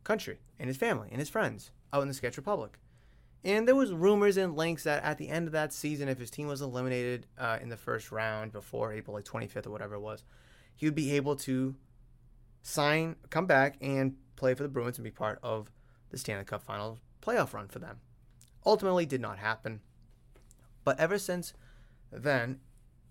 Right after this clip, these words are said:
it's just been continually linked that the Bruins are in on David Krejci and bringing him back. And Krejci has not said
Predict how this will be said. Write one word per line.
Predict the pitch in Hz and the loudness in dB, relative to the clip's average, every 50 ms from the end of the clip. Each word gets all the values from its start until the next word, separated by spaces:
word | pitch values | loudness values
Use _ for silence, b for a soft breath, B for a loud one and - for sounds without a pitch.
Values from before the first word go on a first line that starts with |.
| - - - | -20 -12 -6
it's | 147 151 143 - - | -6 -4 -4 -4 -4
just | - 160 151 151 - | -2 -2 -2 -2 -4
been | 165 165 160 | -4 -4 -4
continually | - - 180 165 - - - 185 208 214 208 202 208 220 | -4 -6 -6 -6 -4 -4 -4 -2 -2 -2 -2 -2 -4 -4
linked | 208 165 131 120 131 147 139 | -2 -2 -2 -2 -2 -4 -2
that | 139 127 123 | -4 -4 -4
the | - 139 | -4 -8
Bruins | 127 - 113 113 120 120 123 131 135 - - - - - - | -8 -6 -6 -6 -4 -4 -4 -4 -6 -8 -14 -20 -20 -10 -6
are | - 127 | -6 -4
in | - 117 123 120 | -4 -4 -4 -4
on | 117 123 | -4 -4
David | 120 - 107 107 113 - | -6 -8 -8 -8 -8 -2
Krejci | - 170 202 190 135 127 | -2 -2 -2 -2 -4 -6
and | 113 98 | -4 -4
bringing | 117 113 113 | -4 -4 -4
him | 110 113 123 | -4 -2 0
back. | 165 180 143 - - | 0 0 0 -2 -2
And | 123 127 117 - - - - - - - - - - - - - _ - - - - - - - | -4 -4 -4 -6 -12 -16 -20 -20 -20 -20 -20 -20 -20 -20 -20 -20 _ -20 -20 -20 -20 -20 -20 -2
Krejci | - 165 180 190 190 214 208 175 | 0 0 0 0 -2 -2 -4 -2
has | 147 147 160 160 | 0 -2 -2 -2
not | 143 143 165 175 | 0 -2 -2 -2
said | - - 120 117 120 | -2 -2 0 0 0